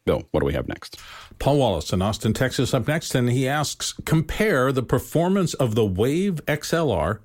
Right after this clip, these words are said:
Speaker 2: Focusrite Scarlett, Euphoria, Lewitt Connect six. Which is best for streamers and which is best for musicians? And which has the best gain and the best interface?"
Speaker 1: I don't know if all of us have, have used all of those, so I'm not sure if,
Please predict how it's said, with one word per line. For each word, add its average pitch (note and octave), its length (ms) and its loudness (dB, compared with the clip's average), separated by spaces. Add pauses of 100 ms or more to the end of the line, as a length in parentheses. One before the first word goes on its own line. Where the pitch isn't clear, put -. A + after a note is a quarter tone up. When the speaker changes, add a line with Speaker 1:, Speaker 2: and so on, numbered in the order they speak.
Speaker 2:
Focusrite D3+ 680 0
Scarlett, E2+ 640 0
Euphoria, A#2+ 800 0 (140)
Lewitt C#3 500 2
Connect A#2+ 400 -2
six. - 480 -4 (300)
Which D#3 260 2
is D#3+ 140 0
best C#3+ 360 -2
for B2 160 -2
streamers C#3+ 560 -2
and A#2+ 140 0
which A#2+ 160 -2
is A2 100 0
best - 280 -2
for G2 160 0
musicians? F2+ 1000 -2 (300)
And A#2+ 140 2
which C3 160 0
has C#3 180 0
the - 80 -2
best G#2+ 340 -2
gain A2+ 220 0
and A2 100 0
the G2+ 60 0
best G2+ 380 -4
interface?" - 720 -6 (1300)
Speaker 1:
I G#2+ 140 4
don't A#2 80 4
know G#2 140 4
if F2 100 0
all F#2 180 4
of F2+ 80 2
us F2 220 0
have, D2 520 0
have D#2+ 380 0
used G2 380 0
all B1 160 -2
of C2 80 -6
those, C2+ 420 -4
so D#2 140 -2
I'm D#2 80 4
not E2 160 0
sure E2+ 240 2
if, - 180 -4